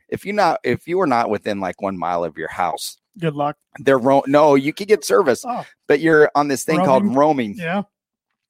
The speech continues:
Speaker 1: And instead of it being <laughs> cheap at two dollars a minute, when you got into roaming, it turned into, like,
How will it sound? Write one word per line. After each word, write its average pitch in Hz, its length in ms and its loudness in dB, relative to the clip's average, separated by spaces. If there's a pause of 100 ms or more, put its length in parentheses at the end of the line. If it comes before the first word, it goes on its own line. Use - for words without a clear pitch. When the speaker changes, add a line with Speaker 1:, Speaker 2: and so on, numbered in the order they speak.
(140)
Speaker 1:
And 147 120 -4
instead 160 380 0
of 185 100 6
it 139 140 4
being 123 320 0 (300)
<laughs> - 240 -20
cheap 156 440 0
at - 300 -4
two 151 160 -4
dollars 120 380 4
a 110 60 -6
minute, 98 420 -8 (380)
when 147 200 0
you 226 220 -2
got 202 180 4
into 131 220 2
roaming, 131 400 2
it 107 160 -8
turned 127 200 -2
into, 104 200 -6
like, 82 260 -12